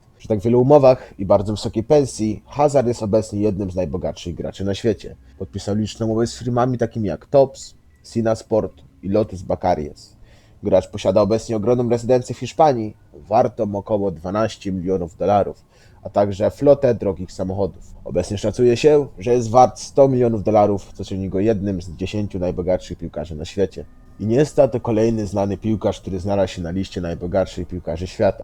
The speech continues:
Oprócz tego, że jest jednym z najlepszych pomocników wszechczasów, Iniesta jest także legendą Barcelony. Chociaż nie grał już ani w Barcelonie, ani w reprezentacji Hiszpanii, pozostaje dzisiaj jednym z najbogatszych graczy. Obecnie gra w Vissel Kobe,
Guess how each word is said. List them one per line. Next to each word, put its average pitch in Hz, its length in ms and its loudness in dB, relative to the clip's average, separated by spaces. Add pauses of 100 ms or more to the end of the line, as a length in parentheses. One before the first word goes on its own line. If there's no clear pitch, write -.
Oprócz 98 340 -6
tego, 113 220 0
że 113 120 -2
jest 113 160 0
jednym 131 300 2
z 117 60 -6
najlepszych 120 440 0
pomocników 117 600 -4
wszechczasów, - 840 -4
Iniesta 98 380 -6
jest 104 140 -4
także 113 220 -4
legendą 110 420 0
Barcelony. 98 640 -2 (120)
Chociaż 87 280 -6
nie 107 120 -2
grał 107 140 2
już 110 100 -2
ani 131 180 0
w - 20 -4
Barcelonie, 151 580 4 (340)
ani 139 260 2
w 104 60 -4
reprezentacji 101 580 -4
Hiszpanii, 135 560 0 (520)
pozostaje 147 520 4
dzisiaj 110 240 0
jednym 104 300 0
z - 60 -14
najbogatszych 87 580 -6
graczy. 101 420 -2 (440)
Obecnie 95 320 -2
gra 101 160 2
w 85 60 -6
Vissel 127 280 0
Kobe, 117 360 4